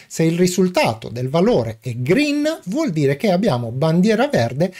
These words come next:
all'installazione di Windows undici ventiquattro acca due. Nel caso in cui invece la flag fosse rossa, avremo un risultato che si chiama appunto red e che significa che abbiamo effettivamente difficoltà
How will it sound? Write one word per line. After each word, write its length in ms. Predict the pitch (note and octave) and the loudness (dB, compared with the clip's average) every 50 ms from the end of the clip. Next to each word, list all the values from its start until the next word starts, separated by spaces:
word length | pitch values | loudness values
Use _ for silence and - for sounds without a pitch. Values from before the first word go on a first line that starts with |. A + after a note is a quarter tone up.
| - - - | -20 -16 -8
all'installazione 760 | - C#3+ C#3+ G3+ A#3+ A3 - C#4+ D4+ F4 F4+ F4+ - C3+ A#2 A#2+ | -4 0 0 2 2 0 0 0 0 0 -2 -4 -4 -6 -6 -4
di 80 | B2 | -2
Windows 380 | D#3 E3+ A#3 D4 C#4 C4 G3+ D#3 | -2 0 0 0 0 0 0 0
undici 320 | E3 C#3 C#3 C#3 C3 - | 0 0 -2 -2 -4 -2
ventiquattro 560 | C#3+ C#3 C3+ C3 - - - C3 - - - | -2 -2 -2 -2 -4 -4 -4 -4 -4 -4 -6
acca 160 | A#2+ - - C3+ | -6 -4 -4 -4
due. 240 | A#2 A#2 A#2 A#2 - - - - - _ | -4 -4 -10 -12 -14 -18 -20 -20 -16 _
Nel 180 | - C3 C#3 D3 | -6 -6 -4 -2
caso 320 | - C#4 - - - E3 | 0 0 0 0 0 2
in 80 | E3+ F3+ | 2 2
cui 160 | F3+ - G3+ | 2 2 2
invece 320 | C3+ D3+ G3+ F#3 - - A#2+ | 2 2 2 0 0 -2 -8
la 100 | B2 A#2+ | -10 -8
flag 340 | - - G3 D3+ A2+ A2 A#2+ A#2+ A2 | -2 0 0 0 0 -2 -6 -10 -8
fosse 400 | - B2+ A#2+ - - - C4+ D4+ | -8 -10 -8 -8 -4 -2 0 0
rossa, 500 | G#3+ G#2 F2+ - - - - C4+ C4+ - | 0 -2 -4 -4 -6 -2 -2 -2 -2 -4
avremo 480 | - C3+ C#3 G3+ A#3+ F3 B2 A2+ A2+ A2 C#3+ | -6 -2 0 2 2 2 0 -2 -4 -4 -4
un 100 | C#3+ C#3 | -4 -2
risultato 600 | D#3 E3 - - - - - - - - - - | -2 -4 -4 -4 -4 -2 -2 -4 -4 -4 -10 -16
che 100 | - - | -14 -10
si 120 | - F3 | -10 -6
chiama 260 | D#3 - D#3+ G#2 G#2 _ - | -4 -2 -4 -4 -4 _ -14
appunto 500 | - - - F#3+ F#3 C#3 G#2+ A2 - - - | -16 -8 -2 0 0 0 0 -2 -8 -10 -6
red 540 | - D3+ E3 F3 C3+ A2+ A2 C3 D#3+ A3+ C#4 C4+ - - - - | -4 0 2 2 2 2 0 0 0 0 0 -2 -8 -20 -18 -12
e 100 | - E3 | -12 -8
che 220 | - - A3 F3+ - | -2 -2 -2 -2 -2
significa 800 | - - - - E4 E4+ A#3+ C3+ A2 A2 - C3+ - C#3+ C#3 - | -6 -6 -2 -2 0 0 0 -2 -4 -6 -8 -6 -6 -6 -6 -6
che 120 | - - E4 | -4 -2 -2
abbiamo 520 | F4 B3 D3+ F#3+ G2+ G2 G#2+ A2 G#2+ - - | 0 0 -2 -2 -2 -4 -6 -8 -8 -6 -2
effettivamente 840 | - G#3+ G3+ - - G#3+ F3+ - A#3 B3 C#4 C4 F3+ B2+ A2 A#2 A2 | 0 0 0 0 -2 -2 0 0 2 2 2 2 2 0 -2 -4 -6
difficoltà 680 | A#2+ D#3 D#3 - A3 G#3+ - E4 - - C3+ - | -6 -6 -4 -4 -4 -2 -4 -4 -2 -4 -4 -4